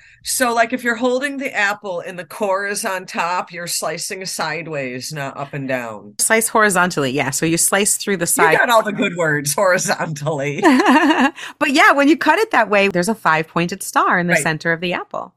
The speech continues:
Speaker 1: So, uh, when, whenever I do a simmer pot, I make sure they're cut that way because, well, I want the pentacle there for the magic, man. And I just, I just let it cook down and cook down and cook down.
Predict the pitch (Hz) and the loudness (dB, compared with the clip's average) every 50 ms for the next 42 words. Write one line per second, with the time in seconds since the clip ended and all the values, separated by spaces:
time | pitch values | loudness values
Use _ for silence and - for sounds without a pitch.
0 | _ _ - - - 262 240 233 226 214 220 208 196 202 226 226 214 - 214 220 | _ _ -4 0 2 2 4 4 4 2 2 0 -4 -2 -2 -4 -4 -2 -4 0
1 | 220 220 226 220 233 226 226 214 214 214 208 202 - - 202 196 185 165 214 190 | 0 0 0 0 0 -2 -2 -4 -6 -6 -6 -6 -6 -6 -6 -10 -8 -4 -2 -2
2 | 175 170 170 170 165 160 - - 185 165 170 165 - - 170 - - 165 151 113 | 0 0 -2 -2 -4 -4 -8 -10 -8 -8 -8 -6 0 -2 -2 0 2 0 0 0
3 | 117 143 143 143 127 147 147 - 160 151 147 147 143 - 160 147 143 139 139 143 | -2 -4 -4 -4 -4 -6 -8 -6 -8 -6 -6 -6 -6 -6 -4 -2 0 0 0 0
4 | 143 147 - - - - - _ _ _ _ _ - - 175 180 180 175 - - | -2 -6 -10 -20 -20 -20 -20 _ _ _ _ _ -6 -4 -4 -2 -4 -4 -6 -6
5 | 240 185 208 208 240 - 202 170 170 160 175 165 - - 175 170 180 233 262 - | -6 -6 -4 -6 -8 -8 -6 -6 -4 -4 -6 -6 -10 -12 -10 -8 -8 -8 -8 -10
6 | 175 143 - 151 135 135 139 170 233 262 - _ _ - - 247 262 254 247 247 | -12 -12 -8 -6 -6 -6 -6 -8 -10 -12 -14 _ _ -8 -2 0 0 2 2 0
7 | 240 214 160 185 208 233 247 262 320 294 - - 214 214 226 285 294 269 - 233 | -4 -4 -2 0 0 0 0 -2 -6 -6 -4 -2 -4 -4 -2 -4 -6 -6 -2 0
8 | 226 214 196 - - - 226 - - - - 185 175 202 226 240 214 180 160 151 | 0 0 -2 -4 -10 -12 -14 -14 -12 -8 -4 -2 0 0 0 -2 -2 -4 -8 -8
9 | - 185 156 - - 180 170 180 196 202 185 170 160 - 190 160 147 - 180 175 | -10 -12 -10 -6 -4 -2 -2 -2 -2 -4 -6 -8 -8 -8 -10 -8 -4 -2 0 0
10 | 185 190 175 156 147 143 | 0 0 0 -2 -4 -6